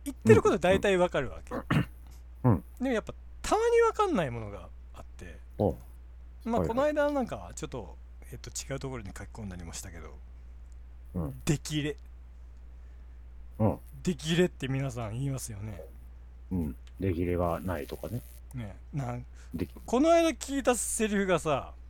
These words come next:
Speaker 2: うん。
Speaker 1: 確か、えーっと、なんだっ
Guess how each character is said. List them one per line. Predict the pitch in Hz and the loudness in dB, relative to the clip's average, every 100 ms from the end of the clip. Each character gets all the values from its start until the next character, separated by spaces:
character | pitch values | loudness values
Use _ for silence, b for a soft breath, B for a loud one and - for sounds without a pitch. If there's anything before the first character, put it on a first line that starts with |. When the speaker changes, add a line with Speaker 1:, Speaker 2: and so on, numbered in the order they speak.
| - - - - | -16 -16 -16 -2
Speaker 2:
う | 104 | 2
ん。 | 92 69 | 4 2
Speaker 1:
確 | - - | 0 0
か、 | - 123 - - - - - - - - | 0 -4 -6 -14 -16 -16 -16 -16 -14 -8
え | 113 113 117 110 | -6 -4 -4 -6
ー | |
っ | - - | -8 -8
と、 | 117 90 - - - - - - - - - - - - - - - - - - | -8 -8 -12 -16 -16 -16 -16 -16 -16 -16 -16 -16 -16 -16 -16 -16 -16 -16 -16 -12
な | |
ん | |
だ | |
っ | 113 | -12